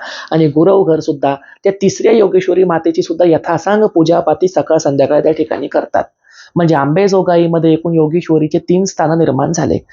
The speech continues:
प्रथम स्थान मूळ जोगाई, जे भगवान परशुरामाने तयार केलं, त्याच्या बाजूलाच रेणुका मातेचं मंदिर बांधलं, म्हणजे त्या काळामध्ये मंदिर नसेल, तांदळाची स्थापना केली असेल, मंदिर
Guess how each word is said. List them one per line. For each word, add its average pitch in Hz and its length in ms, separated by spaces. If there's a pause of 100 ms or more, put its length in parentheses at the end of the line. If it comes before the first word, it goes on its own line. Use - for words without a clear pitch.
(260)
प्रथम 185 300
स्थान 208 380 (380)
मूळ 214 260
जोगाई, 185 480 (220)
जे 170 100
भगवान 160 320
परशुरामाने 165 680
तयार 156 180
केलं, 151 320 (320)
त्याच्या 180 220
बाजूलाच 185 340
रेणुका 180 320
मातेचं 180 360
मंदिर 165 280
बांधलं, 151 360 (680)
म्हणजे 156 200
त्या 160 160
काळामध्ये 156 420
मंदिर 180 280
नसेल, 196 340
तांदळाची 220 400
स्थापना 190 300
केली 185 260
असेल, 175 240 (340)
मंदिर 165 420